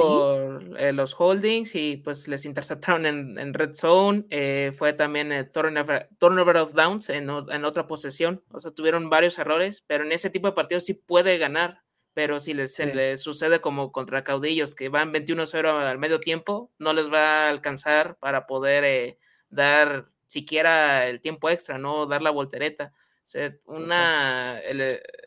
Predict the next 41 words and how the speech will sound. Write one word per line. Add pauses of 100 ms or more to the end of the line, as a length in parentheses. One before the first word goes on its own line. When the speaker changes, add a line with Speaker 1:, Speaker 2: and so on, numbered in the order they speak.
Speaker 1:
el
estado
está
que
se
dé
un
partido
como
contra
Raptors. (120)
Sería
la,
la
fórmula,
o
sea,
que
estar
ahí
cercanos, (420)
e
incluso
si
Mexicas
llega
a
ser
dieciocho
o
veinte
puntos,
sí
veo
a
Fundidores
que
les
pueda
dar
la,